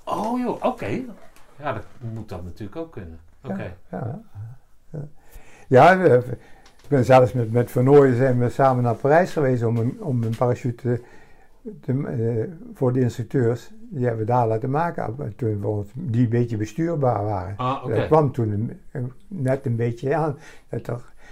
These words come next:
Speaker 2: parachutes waren ontwikkeld, die dingen. Overigens was dat geen succes, die, die, eh,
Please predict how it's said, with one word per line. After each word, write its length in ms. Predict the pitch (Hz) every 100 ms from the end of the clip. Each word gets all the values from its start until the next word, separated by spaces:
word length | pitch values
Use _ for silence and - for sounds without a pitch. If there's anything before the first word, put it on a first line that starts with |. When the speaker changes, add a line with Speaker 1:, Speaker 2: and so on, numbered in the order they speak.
| - - -
Speaker 2:
parachutes 440 | 120 120 127 120
waren 280 | 123 127 127
ontwikkeld, 440 | 120 131 127 123
die 160 | 131 120
dingen. 600 | 127 123 117 117 147 156 123 113 208 - -
Overigens 420 | 127 123 120 113
was 160 | 127
dat 180 | - 117
geen 240 | - 135 127
succes, 420 | 113 - 127 -
die, 220 | 139 139
die, 320 | 139 131 120
eh, 60 | 131